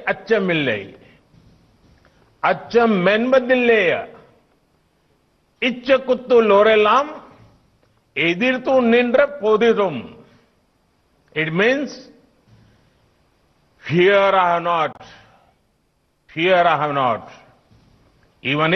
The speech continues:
if all the world oppose me, I see this spirit in young India today. I see this spirit when they are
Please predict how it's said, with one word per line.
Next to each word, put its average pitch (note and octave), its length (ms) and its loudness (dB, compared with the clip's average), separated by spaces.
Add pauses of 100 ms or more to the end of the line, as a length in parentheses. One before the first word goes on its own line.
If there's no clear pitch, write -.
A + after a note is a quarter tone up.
if A3+ 80 -4 (1000)
all F3+ 360 4 (140)
the D3 100 -2
world E3 260 2
oppose D3+ 340 -2 (120)
me, B2 100 -4 (1700)
I F3 40 0 (220)
see B3+ 200 2 (180)
this F#3 200 0
spirit F#3+ 420 0 (100)
in E3+ 60 -2 (180)
young F#3 140 0 (120)
India D#3 200 0 (100)
today. C#3+ 300 -6 (1800)
I F#3+ 40 -2 (160)
see C#4 160 -4 (160)
this E4 200 -4
spirit A#3 340 0 (120)
when G3+ 160 0 (100)
they G3 100 2 (200)
are G3+ 100 2